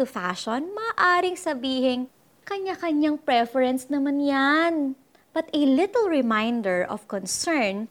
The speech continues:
from our trusted people will mean no harm. Especially kung para sa ikabubuti natin, di ba? Katulad din yan ng reminder ni Apostle Paul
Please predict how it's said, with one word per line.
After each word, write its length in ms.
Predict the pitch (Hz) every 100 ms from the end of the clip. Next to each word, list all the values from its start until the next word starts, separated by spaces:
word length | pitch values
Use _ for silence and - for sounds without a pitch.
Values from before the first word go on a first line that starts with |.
| _ _ _
from 240 | - 233 233
our 320 | 202 196 196
trusted 640 | 196 - 370 - 285 214
people 720 | - 285 302 320 185 175 202 226 - _
will 160 | 254 233
mean 640 | 202 214 233 247 285 294 _
no 240 | 190 180
harm. 400 | 202 202 190 208 - _ _ _ _
Especially 720 | - - 190 - 202 220 370
kung 240 | 370 254 240
para 320 | 214 190 190
sa 160 | -
ikabubuti 800 | 220 - 185 196 180 185 180 196
natin, 480 | 208 180 165 - 311
di 80 | 226 180
ba? 240 | 185 330 - _ _ _ _ _ _ _ _ _ _
Katulad 480 | 381 381 539 587 480
din 240 | 320 254 226
yan 320 | 202 262 277
ng 80 | 240
reminder 640 | 226 196 180 196 208 233
ni 80 | 233
Apostle 560 | 254 - 208 220 359
Paul 640 | 359 - 330 220 196 240